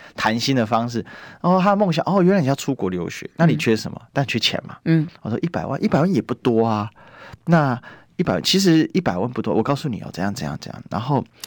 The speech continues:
Speaker 1: 以前我就帮助过台大，也是台大，然后他现在哦，这个很好，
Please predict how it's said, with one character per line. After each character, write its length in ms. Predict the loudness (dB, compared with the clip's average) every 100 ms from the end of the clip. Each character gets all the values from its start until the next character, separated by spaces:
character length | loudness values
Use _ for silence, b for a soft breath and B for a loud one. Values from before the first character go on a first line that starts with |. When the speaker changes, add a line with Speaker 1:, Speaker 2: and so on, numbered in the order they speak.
| B B B B -2
Speaker 1:
以 120 | 0
前 180 | 2 0
我 100 | 0
就 80 | -2
帮 220 | -2 -2
助 160 | -2
过 280 | 0 -2 -4 -8
台 160 | -8 -6
大， 220 | -2 -2 -4
也 100 | -4
是 100 | -4
台 180 | -4
大， 120 | -6 -8
然 60 | -6
后 120 | -6
他 220 | -6 -8
现 240 | -4 -4 -2
在 200 | -2 -2
哦， 100 | -4
这 120 | -6
个 80 | -6
很 140 | -6
好， 180 | -2 -4